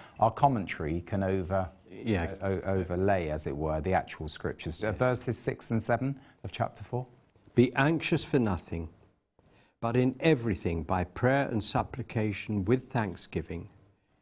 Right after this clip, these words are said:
Speaker 2: let your requests be known to God. And the peace of God, which surpasses all understanding, will guard your hearts and minds through Christ Jesus."
Speaker 1: Mm.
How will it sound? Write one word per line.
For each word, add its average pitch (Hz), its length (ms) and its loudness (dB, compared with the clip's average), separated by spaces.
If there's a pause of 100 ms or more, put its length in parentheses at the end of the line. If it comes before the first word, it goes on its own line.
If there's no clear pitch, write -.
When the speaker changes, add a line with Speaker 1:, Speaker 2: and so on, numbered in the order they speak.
(220)
Speaker 2:
let - 280 0
your 110 140 2
requests 143 640 -2
be 131 220 0
known 113 280 2
to - 120 -6
God. 80 420 -6 (920)
And 98 140 -2
the 98 60 2
peace 147 320 4
of 110 140 -2
God, 123 380 2
which - 220 0
surpasses 110 680 -2 (120)
all 135 240 4
understanding, 80 800 -4 (560)
will 92 100 2
guard 113 460 2
your 123 140 -2
hearts 110 500 -2
and 110 120 2
minds 87 600 -2
through 90 240 -2
Christ 85 440 -6
Jesus." - 640 -10 (320)
Speaker 1:
Mm. 78 160 -4